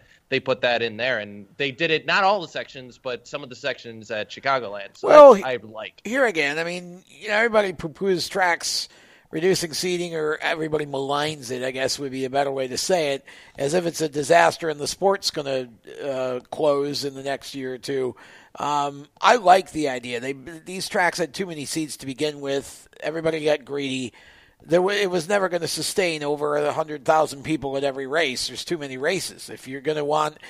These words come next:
Speaker 2: to do that, you had to cut out about half the schedule, because when you have thirty-six races a year, people don't all go to the same racetrack at the same
Speaker 1: Yep.
Speaker 2: time. So, you know, it becomes too easy to just say, "Well, I'll just go over here,"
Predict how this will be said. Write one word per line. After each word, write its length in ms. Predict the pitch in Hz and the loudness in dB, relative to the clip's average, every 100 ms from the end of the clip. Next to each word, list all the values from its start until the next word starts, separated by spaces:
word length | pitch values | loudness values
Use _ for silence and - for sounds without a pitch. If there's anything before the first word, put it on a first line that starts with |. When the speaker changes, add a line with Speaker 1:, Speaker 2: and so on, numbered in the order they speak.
| - - - | -20 -18 -10
Speaker 2:
to 100 | 131 | -4
do 160 | 160 | 2
that, 380 | 156 196 156 - | 6 8 6 0
you 140 | 156 151 | -6 -2
had 200 | 156 143 | -2 -4
to 80 | 143 | -4
cut 240 | 170 151 | 0 8
out 300 | 202 214 143 151 | 10 10 8 -2
about 320 | 135 143 - | -2 -2 0
half 340 | 165 156 - | 0 0 -2
the 80 | 135 | -10
schedule, 560 | - - 180 135 110 92 | -4 4 4 2 -10 -12
because 640 | 123 - 139 135 117 - - - - - | -10 -2 0 0 -4 -8 -12 -20 -20 -14
when 160 | 143 | -10
you 80 | 151 | -2
have 260 | 160 160 - | 2 2 2
thirty-six 640 | - 180 170 139 - - | -2 -2 -2 -4 -4 -4
races 460 | 160 165 - 139 143 | -2 -2 -2 -6 -8
a 40 | |
year, 520 | 139 226 233 147 139 - - - _ - | -6 0 0 0 -4 -10 -20 -20 _ -2
people 320 | 202 196 190 | -2 0 2
don't 240 | 190 190 | 6 6
all 180 | 185 175 | 6 6
go 180 | 196 226 | 8 8
to 80 | 196 | 8
the 140 | 160 | 2
same 320 | - 170 160 | 2 0 2
racetrack 640 | 175 233 - 185 151 135 156 | -2 0 -2 0 2 2 -2
at 100 | 143 | -6
the 80 | 135 | -4
same 260 | 160 143 | -2 0
Speaker 1:
Yep. 120 | 123 147 | 0 0
Speaker 2:
time. 360 | 127 117 135 | 0 -4 -8
So, 500 | - 180 165 160 156 - - _ | 0 8 8 8 4 -6 -20 _
you 160 | - 185 | -4 2
know, 140 | 190 | 4
it 80 | 175 | 4
becomes 420 | 165 180 175 156 | 2 2 2 0
too 180 | - 185 | -4 -2
easy 300 | 180 165 160 | -2 -2 -4
to 100 | 156 | -6
just 280 | 139 156 - | 0 0 2
say, 160 | 165 | 2
"Well, 260 | 151 160 156 | 4 6 6
I'll 120 | 156 | 4
just 260 | 151 147 - | 2 -4 0
go 180 | 156 147 | 0 0
over 160 | 143 | -2
here," 560 | 131 190 202 165 147 | -4 -4 -2 -2 -2